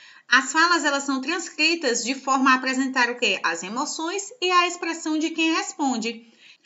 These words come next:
Alguns sinais de pontuação são utilizados, como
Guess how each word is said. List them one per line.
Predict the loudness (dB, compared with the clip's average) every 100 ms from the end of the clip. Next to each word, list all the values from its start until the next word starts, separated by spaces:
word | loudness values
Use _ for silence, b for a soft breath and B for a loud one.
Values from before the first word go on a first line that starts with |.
| B B B
Alguns | -4 -4 -2 -4
sinais | 0 2 2 2 0 -2
de | -4 -4
pontuação | -6 -8 -6 -4 -4 -2 -2
são | -2 -2
utilizados, | -2 -4 -4 0 2 2 -2 -10 -12 b b
como | -12 -10 -10 -12